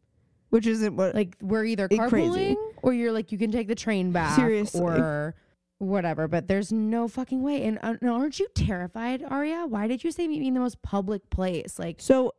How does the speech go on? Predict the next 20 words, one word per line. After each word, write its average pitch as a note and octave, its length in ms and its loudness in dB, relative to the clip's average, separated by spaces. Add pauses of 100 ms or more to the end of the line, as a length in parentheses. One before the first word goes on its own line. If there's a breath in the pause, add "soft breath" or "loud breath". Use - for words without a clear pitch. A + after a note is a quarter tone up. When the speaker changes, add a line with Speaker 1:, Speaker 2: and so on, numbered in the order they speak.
Speaker 1:
Ezra B3 240 4 (180)
is C4 120 2
literally, A#3 280 2
like, A3+ 220 0
they B3 120 4
are D4+ 120 2
dripping. G#3+ 480 2
Like, G3+ 160 0
you G#3+ 80 0
can A#3+ 120 0
see C4+ 160 0
the C#4+ 160 0
water G3+ 360 2
dripping F#3 340 0
off F#3+ 140 0
of F#3+ 100 0
Ezra's F3+ 340 0
nose. E3+ 220 0
They F3 140 2
are E3+ 100 0